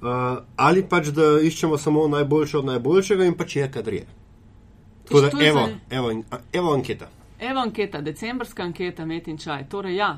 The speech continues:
Speaker 2: odlično si zapakiral.
Speaker 1: Mhm.
Speaker 2: Ali vsak teden, ne glede na to, ali nam uspe dobiti točno tisto, kar želimo in se ustrezno pripraviti, ali takrat, ko imamo, objavimo.
Speaker 1: Mhm.
Speaker 2: Ha.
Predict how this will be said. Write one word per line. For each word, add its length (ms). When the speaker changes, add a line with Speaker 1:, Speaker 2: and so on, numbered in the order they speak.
Speaker 2:
odlično 420
si 120
zapakiral. 560
Speaker 1:
Mhm. 100
Speaker 2:
Ali 440
vsak 400
teden, 500
ne 240
glede 260
na 120
to, 120
ali 120
nam 140
uspe 280
dobiti 300
točno 340
tisto, 300
kar 200
želimo 440
in 140
se 160
ustrezno 480
pripraviti, 540
ali 380
takrat, 520
ko 140
imamo, 560
objavimo. 600
Speaker 1:
Mhm. 480
Speaker 2:
Ha. 160